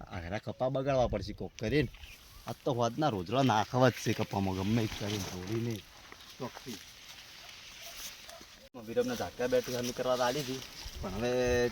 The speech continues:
ચેમ ચેમ કરી છે હવે શી ખબર. સારું થાય છે કે નહીં થતી હવે.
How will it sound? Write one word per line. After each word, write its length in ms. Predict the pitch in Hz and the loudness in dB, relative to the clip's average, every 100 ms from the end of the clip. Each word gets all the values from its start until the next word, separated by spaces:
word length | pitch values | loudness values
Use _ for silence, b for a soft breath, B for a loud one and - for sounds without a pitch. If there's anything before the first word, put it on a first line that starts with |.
| - | 4
ચેમ 160 | 123 | 2
ચેમ 200 | 117 123 | 4 2
કરી 320 | 110 101 110 | 2 2 2
છે 120 | 104 107 | 2 4
હવે 140 | 101 | 2
શી 120 | 95 | 0
ખબર. 220 | 101 104 101 - - | -4 -2 -4 -8 2
સારું 260 | 101 117 110 | 4 4 0
થાય 220 | 113 110 | 2 2
છે 440 | 107 113 113 113 113 | 2 0 0 -2 -2
કે 60 | |
નહીં 220 | 104 87 101 | -2 -2 -2
થતી 360 | 107 98 110 101 | -2 -2 -2 -4
હવે. 160 | 98 | -4